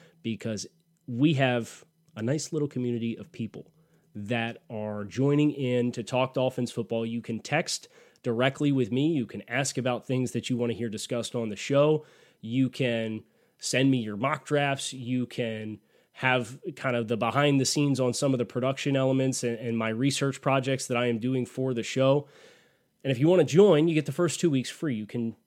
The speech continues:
text Dolphins to three oh five, four one nine, three nine two four. That is, text Dolphins to three oh five, four one nine, three nine two four for your first two weeks free on the subtext community. Figure out if it's for you.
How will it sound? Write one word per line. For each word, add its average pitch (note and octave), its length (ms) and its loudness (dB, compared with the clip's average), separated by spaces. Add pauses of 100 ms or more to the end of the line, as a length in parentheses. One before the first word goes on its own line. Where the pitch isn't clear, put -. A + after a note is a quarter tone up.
(140)
text E3 280 2
Dolphins D3 440 4
to C3+ 100 -2
three D3 180 0
oh C#3+ 60 6
five, B2 320 -2
four C3 200 -2
one A#2+ 120 0
nine, A2+ 300 -4 (180)
three C3+ 300 -2
nine A#2 180 -2
two A2+ 180 -6
four. C#3+ 340 -10 (140)
That A#2 120 -2
is, A2 100 -6
text D#3+ 460 -2
Dolphins C#3+ 460 2
to A2+ 80 -6
three C#3 220 -2
oh B2+ 80 0
five, A2 400 -6
four C3 220 -6
one A#2+ 140 -2
nine, A2 180 -4
three A#2 160 -10
nine G#2 160 -8
two G2+ 140 -14
four C3 180 -10
for A2+ 120 -12
your G2+ 100 -10
first - 260 -12
two D#3+ 140 -2
weeks C#3 200 0
free C#3 220 0
on B2 80 2
the A#2 60 0
subtext A#2+ 440 -6
community. A#2+ 360 -4 (260)
Figure D#3 340 2
out C#3+ 140 2
if C#3 140 -4
it's C3+ 120 -4
for C3+ 140 -6
you. A#2+ 340 -2